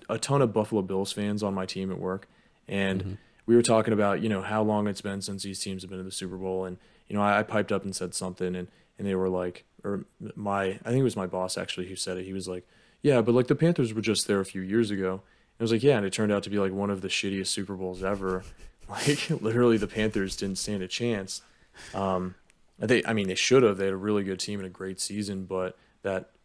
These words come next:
Speaker 1: Denver defense just absolutely demolished them. Von Miller was Cam Newton's father in that game from start to finish. And then Cam didn't jump on the fumble.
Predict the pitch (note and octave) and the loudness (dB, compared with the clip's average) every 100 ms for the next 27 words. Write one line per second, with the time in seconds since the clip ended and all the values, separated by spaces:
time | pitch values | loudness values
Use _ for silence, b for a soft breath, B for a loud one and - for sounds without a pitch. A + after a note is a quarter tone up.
0 | - G#2+ G2 G#2 G#2+ F#2+ G#2+ G#2 G2 - | -18 -8 -4 0 0 0 -4 -4 -6 -6
1 | - G2 G2 - - _ - A2+ G2 - | -6 -6 -4 -6 -10 _ -6 -4 -2 -2
2 | G2 D#2+ F#2 F#2+ F#2 F#2+ G2 - F#2+ F#2+ | -2 -2 -4 -4 -2 -2 -2 -6 -8 -4
3 | G2 G2+ G2 G2+ G2 F#2+ b b b - | -2 0 0 0 0 -2 b b b -4
4 | G2 F#2+ - - G#2 G#2 G2 F#2 - G#2 | 0 0 -2 0 0 0 0 -4 -2 0
5 | A2 F#2+ F#2+ F#2+ F#2 F2+ F2+ - _ _ | 2 0 -4 -6 -6 -6 -6 -12 _ _
6 | G2+ F#2+ G#2+ G2+ - - G2+ F#2 - - | -10 -6 -4 -4 -6 -8 -4 -2 -4 -6
7 | b b b - - G#2 G2+ - B2+ A#2 | b b b -20 -8 -4 -2 2 2 4
8 | A2+ B2 A#2 A#2+ A#2 A2+ G2+ A2 G#2+ F#2 | 4 4 6 4 4 2 2 0 0 0
9 | F#2 - | -4 -8